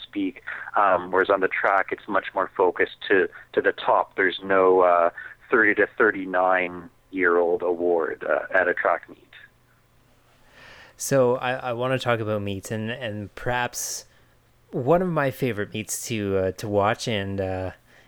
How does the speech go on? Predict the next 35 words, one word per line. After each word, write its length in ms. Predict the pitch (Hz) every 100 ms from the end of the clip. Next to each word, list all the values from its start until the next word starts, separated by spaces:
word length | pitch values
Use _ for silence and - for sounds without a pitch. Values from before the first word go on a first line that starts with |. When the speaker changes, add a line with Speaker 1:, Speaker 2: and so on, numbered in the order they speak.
| _
Speaker 2:
and, 340 | 123 95 95 123
uh, 300 | 156 165 165
certainly 480 | - 131 113 107 104
Observe 580 | 107 104 110 107 104 95 - - -
is, 240 | 113 101
uh, 180 | 107 110
is 140 | 127 107
one 200 | 127 120
that's 140 | 107
coming 280 | - 117 104
right 260 | 101 107 98
up. 220 | 98 - - -
Talk 200 | - 127
to 80 | 147
me 80 | 147
a 60 |
bit 120 | 120
about 300 | 107 110 110
fifteen 360 | - 127 - 113
hundred 260 | 104 101 98
meter 240 | 104 101
night. 220 | 98 98
What 180 | 113 135
makes 180 | 156 -
that, 360 | 147 135 143 131
that, 300 | 120 117 131
uh, 200 | 113 104
that 200 | 101 98
meet 160 | 104
so 180 | - 113
special? 560 | 98 - 104 - 104 104 104
And, 260 | 98 98
uh, 160 | 98 95
maybe 240 | 104 117
describe 560 | 107 104 - 107 98